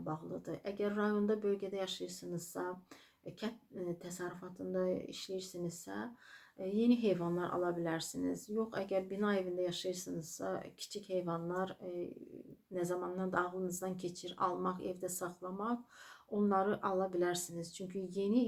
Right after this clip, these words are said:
yeni heyvandır. Məsələn, məsələn, pişikdir, itdir, quşdur, balıqdır. Bunları da alıb saxlamaq, əgər fikrinizdə varsa.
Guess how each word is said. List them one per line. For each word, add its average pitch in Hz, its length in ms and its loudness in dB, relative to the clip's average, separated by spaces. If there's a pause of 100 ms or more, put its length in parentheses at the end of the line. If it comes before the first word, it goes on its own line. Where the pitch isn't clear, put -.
(120)
yeni 208 220 6
heyvandır. 180 600 -2
Məsələn, 180 360 -8 (280)
məsələn, 185 440 -6 (100)
pişikdir, - 600 -6 (120)
itdir, 180 440 -2 (1300)
quşdur, 175 560 -2
balıqdır. 175 640 0
Bunları 175 500 -2
da 180 200 -2
alıb 185 220 -4
saxlamaq, 175 640 -8
əgər 185 240 -2
fikrinizdə 185 600 -6
varsa. 175 480 -6